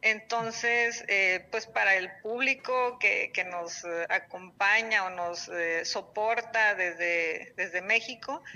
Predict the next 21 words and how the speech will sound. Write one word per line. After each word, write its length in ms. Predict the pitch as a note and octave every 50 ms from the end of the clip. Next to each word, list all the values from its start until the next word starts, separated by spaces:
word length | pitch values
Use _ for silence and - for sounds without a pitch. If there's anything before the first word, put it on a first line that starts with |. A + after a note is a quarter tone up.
| - - - - -
pues, 260 | G#3 G#3 G3 - -
eh, 340 | G3 F#3+ F#3 F3+ F3+ - -
eh, 360 | - F#3+ F#3+ - - - - _ _ -
a, 420 | - G3 F#3 F#3 F#3+ G3+ G3 E3+
a 20 |
veces 320 | F#3+ G#3+ A3 - C4 B3 B3 B3
era 180 | A3+ A#3+ A#3
como 220 | A#3+ A3 G#3 F#3 F#3+
un, 340 | G3 G3+ G#3 G#3+ G#3 - - G#3
un 120 | G#3+ G#3+ G3+
reto, 520 | - - G#3+ G#3+ A3 A3 - - D4 F4+ - - - - _ _ _ _ -
eh, 400 | - F3 F3+ E3+ E3 - - -
esta, 840 | - F#3+ G3 F#3+ - - G#3 G3+ G3 F#3 E3+ - - - - - - _
mm, 120 | - F#3+ F3+ -
como 160 | - G3 F#3+ F#3+
la 120 | F#3 F3+
conversión 720 | - F#3+ F3+ F3 - - - - A3 A3 A3 A3 A3+ A3
y 120 | G3+ F3+ F3+
otras, 480 | F3+ F3+ - F#3+ F#3+ F#3 E3+ - -
eh, 240 | - - E3+ - -
situaciones. 760 | - G#3+ F#3+ - G3 G3 G3 - A#3+ B3+ B3+ B3 B3 A#3+